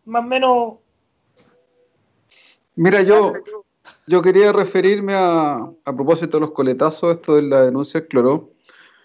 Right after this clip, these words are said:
Speaker 2: eh, a la, a las defensas que han realizado de,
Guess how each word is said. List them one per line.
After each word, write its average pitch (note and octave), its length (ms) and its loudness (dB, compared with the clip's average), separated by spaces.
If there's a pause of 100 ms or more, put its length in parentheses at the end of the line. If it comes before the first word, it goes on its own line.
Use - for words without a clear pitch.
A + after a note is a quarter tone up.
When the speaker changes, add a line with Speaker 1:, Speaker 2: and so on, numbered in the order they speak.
(280)
Speaker 2:
eh, A#2 680 -2 (140)
a C#3+ 100 0
la, C#3 140 2
a C3+ 220 -2
las C3 200 0
defensas E3 600 -4
que - 180 -4
han F3 340 0
realizado E3 640 0
de, D#3 460 -2